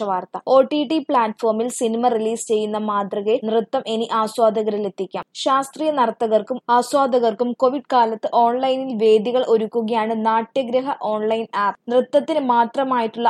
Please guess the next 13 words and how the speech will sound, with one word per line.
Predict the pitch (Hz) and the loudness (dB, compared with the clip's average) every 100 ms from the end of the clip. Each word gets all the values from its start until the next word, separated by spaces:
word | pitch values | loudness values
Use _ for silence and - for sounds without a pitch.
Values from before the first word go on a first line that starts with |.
| - | 2
Android | 226 226 233 254 262 - | 0 2 4 6 4 2
ആപ്പായ | 226 214 233 220 233 | 0 0 2 2 0
നാട്യഗ്രഹം | 226 220 202 226 208 233 247 | 0 -2 -2 -4 -2 -4 -4
വിജയദശമി | 214 233 226 247 - 262 | 0 2 4 2 0 -4
നാളിൽ | 247 208 214 226 | -2 -2 -2 -2
കലാമണ്ഡലം | - 226 233 254 254 247 269 - | 0 2 2 0 -2 -2 -2 -8
ക്ഷേമാവതിയാണ് | - 262 226 240 247 233 240 214 226 | 0 2 4 2 2 0 0 -2 -2
പുറത്തിറക്കിയത്. | 233 214 202 220 202 - 196 185 _ _ | 0 0 0 -2 -2 -4 -6 -6 _ _
എറണാകുളം | 220 220 233 247 247 269 277 | 2 2 4 2 2 0 -2
ഭാരത് | 220 226 226 220 240 | 0 0 2 -2 0
മാതാ | 240 233 233 | 2 2 2
കോളേജിൽ | 226 214 208 202 233 | 2 0 -2 -4 -2
മൾട്ടിമീഡിയ | 220 214 208 262 262 254 240 247 | 0 0 -2 -6 -4 -4 -2 0